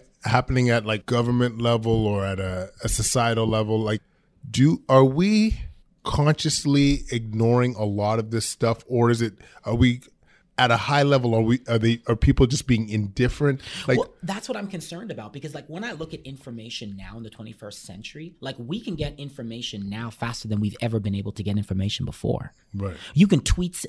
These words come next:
Speaker 2: something can be going down in Toronto, and as it's happening, someone's tweeting about it that you can find out about it, right?
Speaker 1: Mm-hmm.
Speaker 2: So we can get information now way faster than you could get at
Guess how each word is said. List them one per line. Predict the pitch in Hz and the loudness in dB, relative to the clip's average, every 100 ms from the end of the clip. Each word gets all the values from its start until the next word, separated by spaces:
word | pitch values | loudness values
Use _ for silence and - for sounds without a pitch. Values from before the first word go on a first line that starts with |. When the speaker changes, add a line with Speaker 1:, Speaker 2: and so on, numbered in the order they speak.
| - | -10
Speaker 2:
something | - 277 220 | -2 -2 0
can | 175 | -2
be | 143 | -2
going | 135 156 | 0 0
down | 151 143 | 2 0
in | 139 | -2
Toronto, | 131 120 139 135 | -4 -2 0 -2
and | 123 - | -4 -2
as | 139 123 | -4 -4
it's | - | -8
happening, | - 160 - 113 | -10 -10 -6 -8
someone's | - 113 95 | -6 -8 -8
tweeting | - 135 113 98 | -8 -6 -4 -4
about | 85 92 | -4 -6
it | 90 | -8
that | 95 113 | -10 -12
you | |
can | 113 - | -12 -14
find | - 107 107 | -12 -14 -16
out | - | -18
about | - 87 - | -20 -20 -14
it, | 110 | -8
right? | 98 92 | -6 -4
Speaker 1:
Mm-hmm. | |
Speaker 2:
So | 131 | -6
we | 127 | -6
can | 226 139 | -8 -8
get | 135 139 | -10 -6
information | 156 160 156 123 120 123 - 110 104 | -6 -4 -4 -4 -4 -6 -6 -4 -6
now | 127 139 147 | -6 -8 -10
way | 113 107 151 180 | -12 -6 -4 -4
faster | - - 120 113 117 | -6 -10 -12 -12 -10
than | 110 | -8
you | 113 | -8
could | - 107 | -6 -6
get | 107 | -6
at | 101 | -8